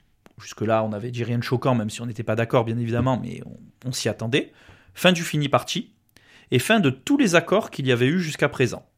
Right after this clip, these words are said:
Et c'est là qu'on s'est dit, euh, non, ça, ça n'a pas de rapport avec les mille six cent sept heures. Au début, la collectivité nous a dit, si, si, c'est la loi qui nous y oblige, patati patata. Ils ont quand même fini par reconnaître et même faire des propositions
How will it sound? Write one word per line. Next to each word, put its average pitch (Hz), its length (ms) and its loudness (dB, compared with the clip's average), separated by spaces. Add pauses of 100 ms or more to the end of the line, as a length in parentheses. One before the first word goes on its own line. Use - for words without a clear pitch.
(640)
Et - 20 -20
c'est - 160 -12
là 147 120 6
qu'on 107 400 0
s'est 98 140 -10
dit, 165 280 0
euh, 101 240 0 (160)
non, 139 180 -2 (140)
ça, - 300 -4
ça 120 120 -4
n'a 107 100 -2
pas - 400 2
de 143 120 0
rapport 123 300 4
avec 131 180 0
les 127 40 2
mille 120 140 0
six 123 140 -8
cent 120 120 -4
sept 120 240 -4
heures. - 180 -10 (420)
Au 127 60 -8
début, 123 200 0
la 127 80 8
collectivité 110 540 -2
nous 107 100 -6
a 104 40 -8
dit, - 80 -18
si, - 200 -14
si, 135 320 -2
c'est 123 140 0
la 117 80 2
loi 113 160 0
qui 113 140 -8
nous 107 200 -6
y - 60 -10
oblige, 123 320 -4
patati 104 340 -6
patata. 98 420 2
Ils 139 120 0
ont 117 40 -2
quand 117 120 -4
même 117 100 -2
fini 117 240 -2
par 110 140 0
reconnaître 123 420 0
et 123 80 0
même 151 180 2
faire 120 180 -2
des 113 100 -2
propositions 110 680 -2